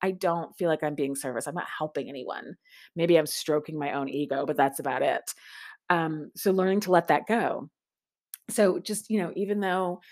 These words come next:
there were some things I really thought would be cool and fun to do, I was like, "Nope, I'm gonna just stay focused on this thing. This is what I want."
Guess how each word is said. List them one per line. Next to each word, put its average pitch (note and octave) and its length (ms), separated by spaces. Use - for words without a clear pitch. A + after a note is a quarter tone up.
there F3 80
were F3 40
some F3+ 160
things F3+ 220
I F3+ 40
really G3 340
thought F#3 200
would F#3 120
be F#3 120
cool F3+ 260
and F3+ 120
fun E3+ 200
to F3 120
do, G3 480
I D#3+ 60
was E3 100
like, C#3+ 180
"Nope, E3+ 300
I'm D3+ 140
gonna D3+ 200
just D#3 240
stay D#3+ 300
focused F3+ 400
on D#3 460
this E3+ 200
thing. - 360
This D3+ 160
is D3+ 140
what C#3 80
I C3+ 60
want." B2+ 340